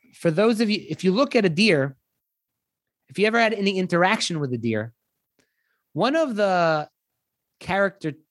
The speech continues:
the characteristics of a deer is that they're able to move very fast in very close quarters. And they can move, you know,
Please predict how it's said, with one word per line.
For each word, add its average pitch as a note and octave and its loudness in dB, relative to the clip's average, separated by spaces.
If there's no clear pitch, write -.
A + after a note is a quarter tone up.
the C#3 -8
characteristics D#3+ -2
of D#3 -4
a D3+ -4
deer F#3 0
is D3 0
that C#3+ 2
they're E3 -2
able B3 0
to F#3+ 0
move G3 0
very A3 2
fast A3 -2
in F3 0
very F#3 2
close G#3 0
quarters. C#3 0
And F3+ 0
they G3 2
can F#3 2
move, G#3+ 0
you F#3 2
know, F3+ 2